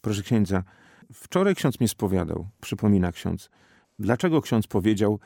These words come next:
to, o czym ja myślałem przez cały, e, tydzień? Ksiądz przecież ze mną nie rozmawiał, jakby z rękawa wyrzucił różne odpowiedzi, różne kwestie poruszył”.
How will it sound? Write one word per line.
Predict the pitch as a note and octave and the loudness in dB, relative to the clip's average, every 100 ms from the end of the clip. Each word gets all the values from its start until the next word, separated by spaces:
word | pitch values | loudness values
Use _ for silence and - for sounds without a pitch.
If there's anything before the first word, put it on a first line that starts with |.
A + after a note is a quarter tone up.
| _ _ _ _ - | _ _ _ _ 0
to, | C3 E3+ | 2 2
o | - A2 | 0 0
czym | G#2 | 2
ja | G2+ G#2+ | 4 4
myślałem | G#2 - G#2 F#2+ | 2 0 -2 -2
przez | - G2 - | -4 -12 -6
cały, | - G#2 G2+ F#2+ - | 0 2 2 0 -2
e, | G#2 - _ - | -10 -12 _ -2
tydzień? | A2+ F#2 F2+ F2+ - _ _ _ - | 0 2 0 -2 -6 _ _ _ -16
Ksiądz | - C3+ C#3+ | -2 0 0
przecież | - C3+ C#3 | -4 -2 0
ze | G2 B2+ | 2 2
mną | B2+ C3+ | 2 2
nie | C#3 | 2
rozmawiał, | C3+ A#2+ A#2 G2 F2+ | 2 2 2 2 2
jakby | G2+ A#2 A2+ | 2 0 0
z | G2+ | 2
rękawa | A2 G#2 - C3 C3 A2+ - | 4 2 2 0 0 -2 -2
wyrzucił | G2+ G#2+ F#2+ A#2 - G#2 - - - - | -2 0 2 -2 -2 -6 -8 -20 -20 -4
różne | G2+ A2+ G#2+ G#2+ | 0 2 4 2
odpowiedzi, | - G2+ A2+ F#2+ G2 | 0 0 2 2 0
różne | F#2 G2 | 0 -4
kwestie | - - B2 - F#2 | -2 -2 -2 -2 -4
poruszył”. | F#2+ F#2 - F#2+ | -2 -2 -4 -6